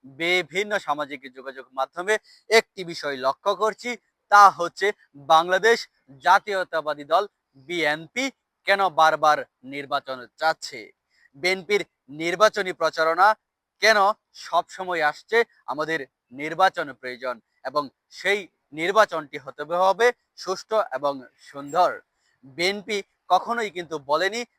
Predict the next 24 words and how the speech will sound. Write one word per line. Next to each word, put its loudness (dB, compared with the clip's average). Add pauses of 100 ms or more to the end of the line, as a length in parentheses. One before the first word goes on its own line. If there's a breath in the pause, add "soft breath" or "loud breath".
(120)
দেশের -10 (200)
মানুষ 2 (360)
বা -2
দেশের -12 (180)
জনগণ 2 (420)
তাদেরকে 4
ভোট -14
দিয়ে -8
ক্ষমতায় -14
বসাবে। -16 (440)
দেশ -2 (240)
নায়ক -4 (180)
জনাব 4 (360)
তারেক 2 (180)
রহমান 2 (480)
বর্তমান 0
সময়ে -2 (300)
বাংলাদেশ -2 (280)
জাতীয়তাবাদী 0
দল -4 (320)
বিএনপির -4 (240 soft breath)
ভারপ্রাপ্ত 4 (460)
চেয়ারম্যান 2
হিসেবে -4